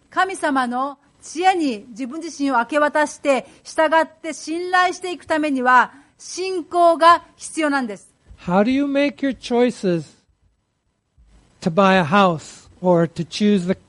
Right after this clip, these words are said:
Speaker 2: college that you want to go to or the high school you want to go to?
Speaker 1: 皆さんは、あー、例えば家を買いたいとか、またこういう大学に行きたい、こういう高校に行きたい、そのような決断をするときに、どのように決めていきますか？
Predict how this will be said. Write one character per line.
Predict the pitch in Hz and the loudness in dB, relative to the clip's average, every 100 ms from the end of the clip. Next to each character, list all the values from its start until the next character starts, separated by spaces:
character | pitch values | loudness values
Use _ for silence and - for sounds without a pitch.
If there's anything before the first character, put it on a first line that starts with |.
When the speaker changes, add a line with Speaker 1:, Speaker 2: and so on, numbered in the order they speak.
| _ | _
Speaker 2:
college | - 202 220 202 165 | 2 6 6 4 2
that | 170 160 | -2 0
you | 180 | -2
want | 175 175 | 0 0
to | 170 | 0
go | 170 165 | -2 -6
to | - | -6
or | 175 | -4
the | 185 165 | -2 0
high | 196 214 | 0 0
school | - - 185 180 | -2 -6 -2 -2
you | 170 | 0
want | 170 165 | -2 -2
to | |
go | 156 160 | -8 -14
to? | 151 165 139 _ _ _ | -14 -20 -20 _ _ _
Speaker 1:
皆 | 277 370 | 0 0
さ | 370 311 | 2 0
ん | 269 | 2
は、 | 247 269 269 269 262 _ | 2 4 2 -6 -20 _
あ | 226 233 226 226 | -2 0 0 -2
ー、 | 254 285 | -4 -4
例 | |
え | 330 | 0
ば | 247 | 0
家 | 233 311 | 2 4
を | 285 | 4
買 | 254 - 247 | 4 -4 -6
い | |
た | 240 269 | -2 -2
い | 262 | -2
と | 214 | -10
か、 | _ 175 _ _ _ _ | _ -20 _ _ _ _
ま | 208 | -18
た | 214 247 226 - - | 0 2 2 0 -18
こ | - 269 | -2 0
う | 339 | 2
い | 339 | 0
う | |
大 | 240 254 285 | 0 2 2
学 | 294 302 | -2 -2
に | 285 | -4
行 | 277 | -4
き | - | -6
た | 269 | -4
い、 | 254 | -4
こ | 247 277 | -2 -2
う | 330 | -2
い | |
う | 320 | -8
高 | - 320 | -6 -8
校 | 285 330 | -4 -4
に | 311 302 | -2 -6
行 | |
き | - | -6
た | 294 | -6
い、 | 262 | -4
そ | 285 | -4
の | |
よ | 370 | -2
う | |
な | 339 | -4
決 | - 247 - | -4 -8 -4
断 | 254 | -4
を | 254 | -4
す | 262 | -10
る | 247 | -20
と | |
き | 254 226 | -20 -20
に、 | 233 _ _ - | -20 _ _ -8
ど | 220 | -4
の | 381 440 | -2 0
よ | 359 294 | 2 4
う | |
に | 262 277 | 4 2
決 | 262 | 2
め | 254 | 0
て | 254 | 0
い | 247 | 0
き | 233 | -2
ま | |
す | 220 | -2
か？ | 190 208 | -4 -8